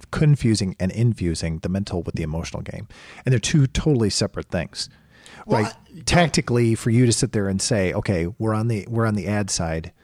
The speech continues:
Speaker 1: and I want you to," you know, we were working on the two, two to one pattern the other day on the court with my sons, "and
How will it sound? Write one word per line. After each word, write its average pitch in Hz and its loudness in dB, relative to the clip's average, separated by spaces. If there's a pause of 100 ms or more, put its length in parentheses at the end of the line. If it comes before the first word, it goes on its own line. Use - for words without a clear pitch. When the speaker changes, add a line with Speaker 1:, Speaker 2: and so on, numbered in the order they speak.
(200)
Speaker 1:
and 98 -2
I 95 0
want 104 -2
you 101 -2
to," 87 -2
you 123 -2
know, 92 0
we 95 -2
were 92 -2
working 95 -4
on 85 0
the 82 -2
two, 95 -2
two 127 2
to 95 -2
one 90 0
pattern 95 -2
the 98 -2
other 92 -4
day 95 -2
on 87 0
the 87 -4
court 95 -4 (160)
with 90 -4
my 87 -2
sons, 104 -4 (520)
"and 87 0